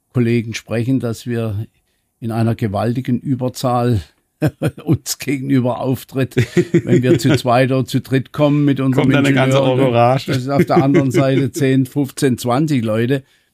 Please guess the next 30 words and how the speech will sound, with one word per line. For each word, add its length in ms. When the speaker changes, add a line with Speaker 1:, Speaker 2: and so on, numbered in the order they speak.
Speaker 1:
Aber 220
ich 140
glaube, 640
so 180
ein 100
Familienunternehmen 1000
ist 160
eben 220
auch 120
schlagkräftig, 600
kann 200
schnelle 240
Entscheidungen 500
treffen. 300
Und 100
ich 180
habe 140
Speaker 2:
Das 80
ist 60
Speaker 1:
in 40
Speaker 2:
der 120
Speaker 1:
meiner 100
Speaker 2:
Vorteil, 160
Speaker 1:
Vergangenheit 540
Speaker 2:
ja. 60
Speaker 1:
alle 260
kommen 400
und 100
gehen 320
sehen. 720